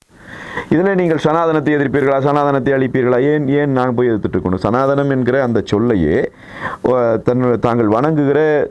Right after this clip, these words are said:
சமயத்தினுடைய அடையாளமாகத்தான் வடக்கே இருக்கிறவர்கள் பார்க்கிறார்கள். தமிழ்நாட்டிலே நிலை வேறு. நாம வந்து இந்து சமயம் என்று சொல்லுகிறார்கள், சைவர்கள், வைணவர்கள் என்று கூட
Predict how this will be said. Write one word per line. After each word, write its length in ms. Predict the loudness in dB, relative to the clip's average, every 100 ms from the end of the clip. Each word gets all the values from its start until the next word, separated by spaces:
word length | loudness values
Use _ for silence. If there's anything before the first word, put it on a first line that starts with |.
| -2
சமயத்தினுடைய 960 | 0 0 0 0 0 0 2 2 0 -4 _ -20 -20 -6 -2
அடையாளமாகத்தான் 880 | 0 2 2 0 0 0 0 -2 -2
வடக்கே 360 | -2 -2 0
இருக்கிறவர்கள் 440 | -2 0 -2 -2 -4
பார்க்கிறார்கள். 360 | -2 -6 -6 -16 -20 -16 -4
தமிழ்நாட்டிலே 540 | -2 0 -2 -2 -2
நிலை 200 | 0 0
வேறு. 240 | 0 -2 -6 _ -4
நாம 280 | -2 0 -2
வந்து 260 | -2 0
இந்து 280 | 0 0 -2
சமயம் 340 | -2 -2 0
என்று 240 | -2 -2 -2
சொல்லுகிறார்கள், 360 | 0 0 -2
சைவர்கள், 440 | 0 0 0 0 0
வைணவர்கள் 420 | 0 0 0 0
என்று 180 | 0 0
கூட 240 | 0 -2